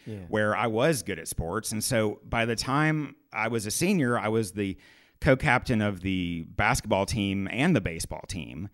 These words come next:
Speaker 1: Yeah.
Speaker 2: And, you know, for me, I still look back on that and knowing that,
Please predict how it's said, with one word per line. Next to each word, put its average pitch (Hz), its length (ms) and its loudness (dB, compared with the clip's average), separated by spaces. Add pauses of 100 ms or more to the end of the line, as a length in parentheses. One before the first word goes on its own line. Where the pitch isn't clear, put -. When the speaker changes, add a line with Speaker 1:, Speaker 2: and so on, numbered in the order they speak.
(160)
Speaker 1:
Yeah. 85 320 -10
Speaker 2:
And, 104 400 2
you 151 120 2
know, 117 180 4
for 131 240 0
me, 127 220 4
I 123 120 0
still 160 240 6
look 127 180 8
back 104 240 2
on 123 120 4
that 127 280 2
and 104 200 0
knowing 117 460 4
that, 95 240 -2